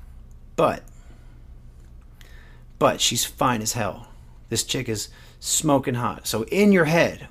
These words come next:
when she's, you know, you know she's single, you know she's had chlamydia, but in your head, she's like, "If she didn't have it, I'd be up in it, no doubt, no doubt, player."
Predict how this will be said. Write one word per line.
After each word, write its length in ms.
when 200
she's, 280
you 80
know, 80
you 100
know 140
she's 200
single, 440
you 140
know 600
she's 200
had 160
chlamydia, 400
but 80
in 80
your 100
head, 280
she's 200
like, 220
"If 80
she 100
didn't 280
have 260
it, 220
I'd 180
be 140
up 160
in 80
it, 100
no 160
doubt, 320
no 140
doubt, 280
player." 300